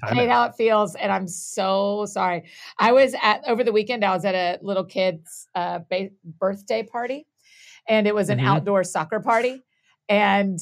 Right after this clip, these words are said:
Speaker 1: one of the kids got put in timeout, and
Speaker 2: Mm-hmm.
Speaker 1: he was, the,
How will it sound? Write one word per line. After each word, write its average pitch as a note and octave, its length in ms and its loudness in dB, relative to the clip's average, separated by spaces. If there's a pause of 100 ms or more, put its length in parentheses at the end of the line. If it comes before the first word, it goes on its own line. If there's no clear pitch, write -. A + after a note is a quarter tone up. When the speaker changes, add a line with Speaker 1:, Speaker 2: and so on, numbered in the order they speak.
(200)
Speaker 1:
one G#3 380 -2
of G#3+ 100 -4
the G#3 80 -4
kids F#3+ 300 -6
got G#3 200 -4
put G3+ 140 -2
in F#3+ 80 -10
timeout, F3 520 -6 (920)
and G#3 480 0
Speaker 2:
Mm-hmm. C#3+ 220 -2
Speaker 1:
he A#3 80 -4
was, G3+ 220 -2
the, F#3+ 420 -4